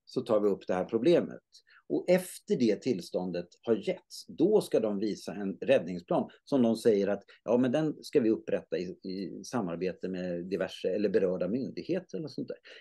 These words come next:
Vi, jag sitter nu ihop med mina kollegor och ska bedöma det här. Det, alltså, det är ju det här man ska bedöma för att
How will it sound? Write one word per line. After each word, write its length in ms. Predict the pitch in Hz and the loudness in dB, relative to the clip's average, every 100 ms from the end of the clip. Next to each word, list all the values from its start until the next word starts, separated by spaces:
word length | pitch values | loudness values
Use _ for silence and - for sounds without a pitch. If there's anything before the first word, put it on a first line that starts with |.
| - - | -16 -4
Vi, 260 | 98 - 120 | 2 2 6
jag 300 | 147 208 - | 8 8 4
sitter 420 | 123 - 82 87 | 0 0 -2 2
nu 380 | 143 110 87 - | 4 4 0 0
ihop 240 | 127 139 | 0 2
med 100 | 123 | 4
mina 220 | 123 104 | 4 2
kollegor 460 | 95 120 98 92 - | -2 0 0 -2 -6
och 80 | 101 | 0
ska 140 | - | 2
bedöma 880 | 101 101 87 120 202 220 208 180 123 - | 4 0 2 4 6 4 2 0 -2 -4
det 60 | 123 | -4
här. 340 | 98 - 60 - _ _ _ _ _ _ _ - | -2 -6 -10 -12 _ _ _ _ _ _ _ 2
Det, 180 | 139 139 | 4 6
alltså, 300 | 123 147 127 - _ | 6 6 4 -6 _
det 100 | - | 2
är 20 | 135 | 4
ju 60 | |
det 80 | 135 | 4
här 280 | - 156 208 | 2 0 0
man 120 | 208 | 0
ska 120 | 202 | 0
bedöma 720 | 180 107 104 101 98 110 110 _ _ _ - - | 0 -2 -2 -2 -2 -4 -8 _ _ _ -20 6
för 200 | 120 110 | 8 8
att 160 | 110 | 4